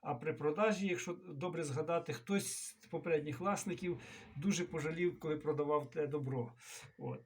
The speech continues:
Ну, це буде інша історія. Дивіться нас далі. Маємо дуже багато планів, е, на зйомки самих різних тематик, на різні абсолютно теми.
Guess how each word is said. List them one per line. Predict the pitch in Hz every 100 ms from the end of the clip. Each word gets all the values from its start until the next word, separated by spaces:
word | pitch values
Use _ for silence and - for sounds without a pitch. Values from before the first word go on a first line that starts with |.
| -
Ну, | 214 226
це | - 196
буде | 175 156
інша | 156 139 151
історія. | 147 - 233 233 226 220 202 - _ _ _ _
Дивіться | 147 185 180 165
нас | 160 147 147
далі. | 190 226 220 233 220 208 - -
Маємо | 180 190 175 147
дуже | 147 220 170 156
багато | 156 156 151 160
планів, | - 220 220 208 202 - - - _ _ - - - - -
е, | - 170 160
на | 156
зйомки | 151 165 208 180 - 175 - -
самих | - 190 196 185 170
різних | 180 156 151 -
тематик, | 180 208 214 214 196 - _ _ _
на | 151 208
різні | 190 135 135 135
абсолютно | 120 165 143 135 135
теми. | 120 180 208 202 190